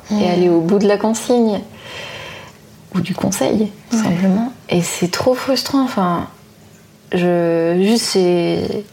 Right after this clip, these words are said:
Speaker 2: j'ai, j'ai un blocage qui, en fait, j'ai, j'ai peur,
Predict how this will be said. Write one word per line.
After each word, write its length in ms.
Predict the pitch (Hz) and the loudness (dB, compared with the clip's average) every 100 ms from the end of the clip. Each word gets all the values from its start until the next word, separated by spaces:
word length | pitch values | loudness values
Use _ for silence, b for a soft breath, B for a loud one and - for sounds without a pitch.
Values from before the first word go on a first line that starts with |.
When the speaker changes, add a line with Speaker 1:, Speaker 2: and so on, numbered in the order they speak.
| - - - - - - - - - | -20 -20 -20 -20 -20 -20 -20 -14 -6
Speaker 2:
j'ai, 280 | 165 156 147 | -4 -2 -4
j'ai 140 | - | -4
un 120 | 147 | -2
blocage 920 | 151 156 190 240 247 220 226 247 247 - B B B B B B B B B - - - - - | -2 2 2 2 2 0 0 0 -2 -10 B B B B B B B B B -20 -20 -20 -16 -8
qui, 300 | - 196 190 - | -2 -2 -2 -4
en 100 | 196 | -2
fait, 240 | 269 247 | 0 0
j'ai, 440 | 196 180 175 - - - - - - - - - - - - - | 2 4 4 2 -4 -20 -20 -20 -20 -20 -20 -20 -20 -20 -20 -6
j'ai 240 | 175 180 180 | 0 2 0
peur, 640 | - - 254 285 - - | -2 -2 0 -2 -6 -18